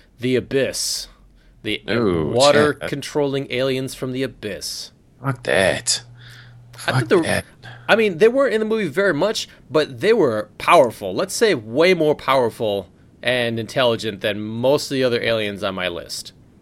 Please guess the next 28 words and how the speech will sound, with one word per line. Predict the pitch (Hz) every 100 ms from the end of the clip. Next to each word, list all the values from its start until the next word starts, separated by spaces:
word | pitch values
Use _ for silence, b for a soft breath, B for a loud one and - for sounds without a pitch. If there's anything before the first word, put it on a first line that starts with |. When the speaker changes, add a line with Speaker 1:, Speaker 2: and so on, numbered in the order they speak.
| -
Speaker 1:
You | 110
know, | 113 117
like, | 113 113 175
in | 208
the | 196
direct, | 139 175 165
I | 143 143
mean, | 139 117
the, | 139
in | 139
the | 139
director's | 123 202 - 170
cut, | - 170
they're | 151 135
like, | 127 120 - B B B -
they | 123 135 127
show | 117 180
up | 190
in | 175
the | 175
end |
of | 175
the |
movie | 160 143 127 131
and | 123
they're | 123
like, | 120 117 113 -
uh, | 139 147 147 143